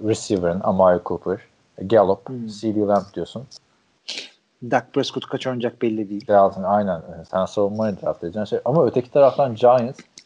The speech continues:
Speaker 1: şimdi onların da bayağı olay çıkardılar Washington maçıyla ilgili de. Açıklamalar, Joe Judge falan konuştu da.
Speaker 2: Hı hı.
Speaker 1: Yani bence Giants, e, playoff'ta
Speaker 2: <laughs>
Speaker 1: zaten çok yaşa.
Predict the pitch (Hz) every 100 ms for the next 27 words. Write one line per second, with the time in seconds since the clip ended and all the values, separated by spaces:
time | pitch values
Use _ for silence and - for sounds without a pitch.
0 | _ - - - - 113 113 113 120 127
1 | 117 117 107 - 107 107 107 107 113 -
2 | - 85 80 80 82 - - 90 - 92
3 | 85 80 80 - 80 82 92 127 143 110
4 | _ _ _ _ - - _ _ - 87
5 | - - 90 85 80 76 73 87 82 90
6 | - 87 85 87 78 78 - 135 101 -
7 | _ _ - 127 98 127 92 87 90 -
8 | - 123 143 127 143 127 135 147 143 139
9 | - _ 131 123 120 - 127 113 415 427
10 | - - 135 131 127 - - 113 107 95
11 | -